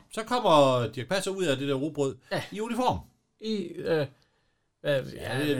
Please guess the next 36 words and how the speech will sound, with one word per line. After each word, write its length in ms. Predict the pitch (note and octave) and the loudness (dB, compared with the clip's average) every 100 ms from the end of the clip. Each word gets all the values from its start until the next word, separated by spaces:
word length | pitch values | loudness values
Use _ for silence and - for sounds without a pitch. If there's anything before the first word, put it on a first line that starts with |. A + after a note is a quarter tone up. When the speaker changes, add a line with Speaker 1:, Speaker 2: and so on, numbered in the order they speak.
| B2 | -2
Speaker 2:
hvad 100 | A#2 | -4
Speaker 1:
det 80 | F#2 | -6
er 40 | |
jo 60 | A2+ | -6
en 60 | |
kaptajnsuniform. 760 | F#2+ F#2+ A2+ F2+ D2+ C#2 C#2 - | -4 -4 -4 -4 -6 -14 -16 -10
Speaker 2:
Ja, 140 | C#3+ A3+ | -4 -2
det 80 | G3 | 0
ligner 280 | G3+ F#3 D#3 | 0 2 2
en, 200 | B2+ B2 | 0 -2
øh, 360 | A#2 A#1+ A#1+ - | -2 -4 -6 -10
en 60 | B2+ | -10
flyver. 300 | C#3 B2+ A#2 | -8 -6 -8
Speaker 1:
Ja. 40 | E2+ - _ _ _ _ _ | -12 -18 _ _ _ _ _
Og 120 | - C3 | -14 -8
så 80 | |
Speaker 2:
Og 100 | F#3 | -2
så 80 | A3 | 2
Speaker 1:
viser 0 | |
Speaker 2:
siger 140 | D3+ C3+ | 4 4
Speaker 1:
han, 100 | B2+ | 4
Speaker 2:
han, 80 | |
"Kamera 260 | G#3 G#3+ G3+ | 0 4 2
Speaker 1:
at 60 | - | 2
Speaker 2:
i 100 | - | -6
hatten." 340 | B2+ G3+ G3+ - | -4 -4 -4 -8
Speaker 1:
kamera 380 | - D#3+ A#2+ A2+ | -6 -4 -4 -4
i 100 | G#2+ | -4
hatten. 400 | G2+ G3+ F#2+ C#2+ _ _ F#3 | -4 -6 -8 -12 _ _ -10
Speaker 2:
Ja. 80 | F3 _ _ | -10 _ _
Speaker 1:
Der 100 | G2+ | -12
han 200 | G2 A2 | -8 -8
skyder 240 | - D#3+ C#3 | -8 -6 -4
ud 40 | |
Speaker 2:
Kasketten. 420 | C3+ B2+ - - | -2 0 0 -2
Speaker 1:
af, 100 | - | -10